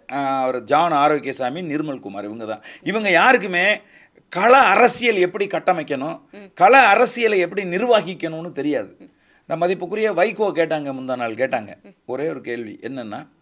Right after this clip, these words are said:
Speaker 1: "இவ்வளவு இளைஞர் படை வச்சிருக்கீங்கல்ல, ஒரு மாவட்டத்துக்கு ஒரு நூறு பேர், இருநூறு பேரை தன்னார்வ தொண்டு ஒரு படை அணியினரை உங்களால உருவாக்க முடியாதா?"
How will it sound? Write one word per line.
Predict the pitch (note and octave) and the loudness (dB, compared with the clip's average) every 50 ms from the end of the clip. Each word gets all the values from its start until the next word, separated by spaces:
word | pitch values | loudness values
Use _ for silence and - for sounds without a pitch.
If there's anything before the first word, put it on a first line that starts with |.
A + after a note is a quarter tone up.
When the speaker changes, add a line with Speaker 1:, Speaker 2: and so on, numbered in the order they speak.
| _ _ _ _ - - - - _ _ _ _ _ | _ _ _ _ -20 -20 -20 -20 _ _ _ _ _
Speaker 1:
"இவ்வளவு | C3 D#3 G3 A3 - E4+ E4 D#4+ D4+ C4+ A#3+ G#3+ G3 | -12 -12 -12 -2 0 2 4 4 4 2 0 -2 -2
இளைஞர் | G3+ B3 C#4+ D4 D4+ D4 C4+ - | 0 0 0 2 2 2 0 2
படை | - G3 G3 A3+ A3 G#3 | 2 2 4 6 4 4
வச்சிருக்கீங்கல்ல, | F3 - E3+ D#3+ C3+ A#2+ A#2+ A2+ A2+ C#3 C#3+ A2+ - - _ _ _ _ _ _ _ _ _ - | 2 0 -2 -8 -8 -8 -10 -10 -6 -6 -6 -8 -8 -14 _ _ _ _ _ _ _ _ _ -2
ஒரு | C3+ F3 F#3+ F#3+ | 0 0 0 0
மாவட்டத்துக்கு | F3 D#3 D3 D#3 F3+ A3 C4 D4 D4+ D4 C#4+ - B3+ - - G#3 D#3+ - C4 - - _ _ _ _ _ _ _ - | -2 -4 -2 0 2 4 6 6 6 6 6 4 0 -2 -2 -12 -8 -8 -10 -10 -10 _ _ _ _ _ _ _ -6
ஒரு | D3+ E3+ F3+ F3+ | -6 -4 -4 -4
நூறு | F3 G3+ A#3+ B3 A#3+ G#3+ F3 | -2 -2 0 0 0 0 4
பேர், | A3 B3+ B3 | 6 6 6
இருநூறு | G#3 F#3 F3+ F#3+ G3+ G3+ G3 F3 D#3+ | 6 4 4 2 2 0 -2 -2 0
பேரை | C#3+ E3+ F#3 F3 F3 E3 - _ _ _ _ _ _ _ _ _ | 2 2 2 2 0 -2 -4 _ _ _ _ _ _ _ _ _
தன்னார்வ | - E3 G3 A3 A#3 A#3+ A#3+ B3 B3 B3 B3 A#3+ | -6 -6 -4 2 4 6 6 6 6 6 4 2
தொண்டு | - - - G3+ G3+ G#3+ A3+ A3+ G3+ F#3+ F#3 - _ _ _ _ _ _ | 2 2 -4 -4 -2 -2 -4 -2 -4 -4 -6 -6 _ _ _ _ _ _
ஒரு | C#3+ D#3+ E3 C#3+ | -6 -4 -4 -4
படை | - - E3 G3 A#3+ B3 A#3+ | -4 -2 2 4 6 6 6
அணியினரை | A3 G3 F#3+ F#3+ F3+ E3+ D#3+ | 6 4 2 -2 0 0 0
உங்களால | D#3 D3+ D3 D3 D3+ D#3 | 0 0 0 0 0 0
உருவாக்க | D#3 C#3+ C#3+ D#3+ D#3+ C#3 B2+ C3 | 0 0 0 0 0 0 -2 -8
முடியாதா?" | A2+ G#2+ G#2+ G2+ G2+ B2 D#3 D#3+ C3 - _ | -10 -10 -10 -10 -8 -10 -10 -12 -14 -18 _